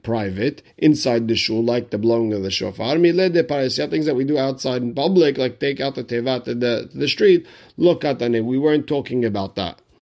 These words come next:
So the twenty-four berachot that are said in a shul, it, w-, it would be shayach to mention it. And it's not shayach to say tana v'shir that we left over things because you said en ben,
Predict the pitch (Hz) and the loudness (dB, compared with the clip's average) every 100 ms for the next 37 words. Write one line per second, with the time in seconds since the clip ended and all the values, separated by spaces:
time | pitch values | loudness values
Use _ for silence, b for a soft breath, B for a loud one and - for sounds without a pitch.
0 | _ _ _ _ - 127 120 120 110 135 | _ _ _ _ 0 2 6 4 4 4
1 | 170 185 151 160 156 139 131 120 117 160 | 6 6 4 2 4 4 2 2 2 2
2 | 131 107 101 - 139 - 156 139 117 - | 2 0 0 -2 -2 2 4 4 4 2
3 | 196 208 156 123 113 123 - 135 131 185 | 4 6 6 4 0 -2 -2 0 4 2
4 | 156 156 - 123 143 156 123 - 120 120 | 4 2 2 2 2 2 -2 -4 0 2
5 | 170 214 - 147 98 - B B B 123 | 2 2 2 0 0 -6 B B B 0
6 | 123 - 151 156 156 160 - 139 151 135 | 0 0 0 2 2 2 0 0 0 0
7 | 127 143 143 131 - 135 131 110 113 131 | 2 2 2 2 2 4 4 2 2 0
8 | - - 185 160 165 147 139 113 107 110 | 0 2 4 4 2 0 0 0 -2 -2
9 | 117 127 139 131 139 139 135 180 143 92 | -2 -2 -4 0 2 2 4 4 2 -2